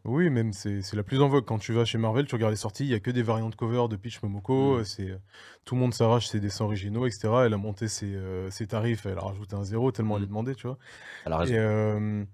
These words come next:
Speaker 1: et en fait, nous, on allait pour une signature et puis on voit qu'il y a personne derrière nous. Donc, on se dit quoi ? Bon, ben, on va voir, euh,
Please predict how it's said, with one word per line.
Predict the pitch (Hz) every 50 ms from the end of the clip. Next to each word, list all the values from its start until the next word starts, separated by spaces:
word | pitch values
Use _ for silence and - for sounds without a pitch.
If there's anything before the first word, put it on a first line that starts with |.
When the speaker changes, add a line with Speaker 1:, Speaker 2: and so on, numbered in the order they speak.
| _ _ _ _ _ _ - -
Speaker 1:
et | 101
en | 104
fait, | 101 - 156 151
nous, | 170 175
on | 165 135
allait | 120 117
pour | 110 120 117 120
une | 117
signature | 110 - 117 110 104 101 - - 185 190 147
et |
puis | 113 - 104
on | 95
voit | 98 120
qu'il | 131 -
y | -
a | 92
personne | - 110 - - 123 113
derrière | 101 98 92 95 98
nous. | 107 135 151
Donc, | 135 113 98 92
on | 104 98
se | 90
dit | 87
quoi ? | - - 135
Bon, | 139 120 107
ben, | 95 95
on | 95
va | 92 98
voir, | 101 113 123 113 104
euh, | 101 98 98 98 95 95